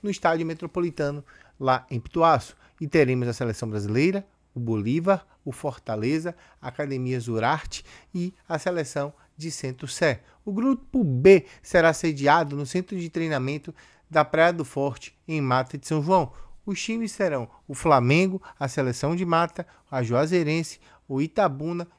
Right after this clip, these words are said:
e a Escolinha, Escolinha Meninos Felizes de Itabuna. O grupo C será sediado no Estádio Municipal de Lauro de Freitas. Teremos o Palmeiras,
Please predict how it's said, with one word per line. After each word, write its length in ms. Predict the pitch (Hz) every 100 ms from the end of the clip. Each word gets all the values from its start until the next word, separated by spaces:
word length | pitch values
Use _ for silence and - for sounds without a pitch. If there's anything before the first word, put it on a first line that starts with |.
| _
e 80 | 156
a 20 |
Escolinha, 640 | 175 - 185 156 156 175 - -
Escolinha 500 | 151 - 160 147 165
Meninos 460 | 170 147 156 165
Felizes 520 | - 151 135 147 123 - _ _
de 180 | 120 117
Itabuna. 600 | 110 127 120 160 160 98 - _
O 80 | 220
grupo 320 | 202 214 233
C 360 | 190 - 226 220 - _
será 320 | - 143 147
sediado 520 | - 160 151 147 160
no 80 | 160
Estádio 400 | 151 - 160 175
Municipal 520 | 170 156 151 139 143
de 100 | 143
Lauro 300 | 127 123 123
de 80 | 117
Freitas. 500 | - 147 127 120 - _
Teremos 380 | 143 123 123 107
o 60 |
Palmeiras, 560 | 98 101 101 160 185